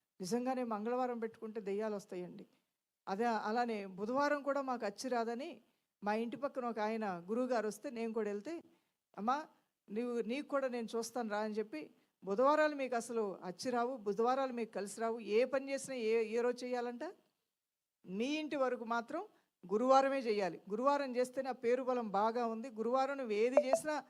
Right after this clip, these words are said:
సక్సెస్ అన్నాడంట. ఆ గురువారం ఆయన చెప్పిన సక్సెస్ కోసం నేను వెళ్ళాలంట. నేను విన్న తర్వాత నేను చెప్పి, "నేను అసలు రాను పో" అన్నాను నేను. ఆహా, నువ్వు, నువ్వు దైవజనురాలు మాటకి నీకు ప్రాధాన్యత లేదు,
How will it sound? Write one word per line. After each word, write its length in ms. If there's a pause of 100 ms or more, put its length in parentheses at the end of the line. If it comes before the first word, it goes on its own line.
(240)
సక్సెస్ 380
అన్నాడంట. 400 (680)
ఆ 100
గురువారం 560
ఆయన 300
చెప్పిన 280
సక్సెస్ 380
కోసం 300
నేను 180
వెళ్ళాలంట. 440
నేను 280
విన్న 140
తర్వాత 360
నేను 140
చెప్పి, 160
"నేను 120
అసలు 180
రాను 200
పో" 200
అన్నాను 300
నేను. 140 (1000)
ఆహా, 480 (440)
నువ్వు, 280
నువ్వు 240
దైవజనురాలు 640
మాటకి 440
నీకు 220
ప్రాధాన్యత 540
లేదు, 320